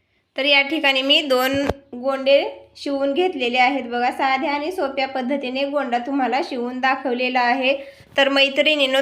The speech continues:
तुम्हाला ही टोपी कशी वाटली ती कमेंटमध्ये नक्की सांगा. पाच महिन्याच्या बाळासाठी ही टोपी जर लहान होत असेल तर इथं बघा मी तीन चार टिपा टाकलेल्या आहेत. तर तिथली एक एक टीप आपल्याला उसवून घ्यायची आहे. जसं जसं बाळ मोठं होईल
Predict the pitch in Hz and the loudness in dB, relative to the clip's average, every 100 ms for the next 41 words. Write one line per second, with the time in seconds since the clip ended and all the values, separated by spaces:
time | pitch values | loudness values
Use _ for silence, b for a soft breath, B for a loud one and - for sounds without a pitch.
0 | 269 302 330 285 285 294 294 277 269 277 | 2 2 4 2 2 0 0 0 0 -2
1 | 302 302 330 302 269 277 277 277 269 269 | 0 0 0 2 2 0 -4 -2 -2 0
2 | 269 294 294 269 269 269 277 - 302 349 | 2 0 0 2 2 2 -2 0 -4 0
3 | 277 247 262 - _ _ _ _ 277 285 | 0 2 -2 -4 _ _ _ _ -2 -2
4 | 339 320 339 294 285 277 277 262 277 277 | 0 0 2 2 0 0 2 2 2 -2
5 | - 294 285 285 311 349 320 269 277 277 | -2 -4 -2 -2 -2 -2 0 0 0 -2
6 | 262 285 339 466 - _ _ _ 233 294 | 0 0 0 -4 -14 _ _ _ -6 -2
7 | 320 339 359 320 294 285 - 277 277 277 | 2 2 2 0 0 -2 0 -2 0 -4
8 | 277 269 269 262 269 311 480 - 294 294 | -4 -4 -2 -2 -2 -4 -6 -8 -6 -4
9 | 285 262 285 277 277 294 311 277 254 254 | -2 -2 -4 -2 0 0 -2 -2 0 0
10 | 285 262 254 269 277 277 277 - 277 294 | 0 -2 -4 -6 -6 -8 -8 -2 -2 -2
11 | 277 262 262 277 277 - 247 262 277 294 | -2 -4 -4 -6 -6 -8 -6 -4 -2 -2
12 | 311 349 277 285 285 349 262 269 247 277 | -4 -6 -4 -2 2 2 2 0 0 0
13 | 277 - B B 254 277 330 294 349 349 | -2 -4 B B -4 -2 -2 -2 -2 -2
14 | 277 269 277 277 277 330 320 311 269 320 | 0 0 0 -2 -2 -2 -2 -2 -2 -2